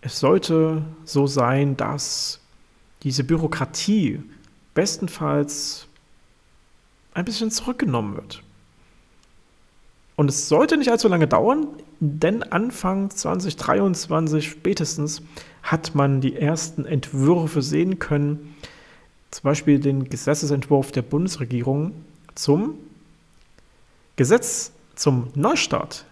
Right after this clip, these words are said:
der Digitalisierung der Energiewende, das G N D E W. Und, äh, nachfolgend gab's dann viel, viel, viel Diskussion. Schlussendlich sollte nun ganz klar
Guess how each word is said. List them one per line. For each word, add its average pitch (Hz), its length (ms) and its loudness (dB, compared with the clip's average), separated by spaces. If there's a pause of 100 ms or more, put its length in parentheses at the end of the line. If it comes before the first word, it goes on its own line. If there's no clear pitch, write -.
(180)
der 131 140 6
Digitalisierung 135 680 2
der 131 120 0
Energiewende, 127 480 -2 (420)
das - 240 -8
G 160 240 2
N 156 180 4
D 139 80 6
E 143 240 2
W. - 140 -8 (1700)
Und, 196 360 2
äh, - 20 -
nachfolgend 156 1000 4
gab's - 220 0
dann 139 140 -2
viel, - 300 -2
viel, 151 180 0
viel 147 160 0
Diskussion. 156 840 -4 (340)
Schlussendlich 202 640 0
sollte 160 300 2
nun 147 340 2
ganz 165 380 -2
klar 151 500 0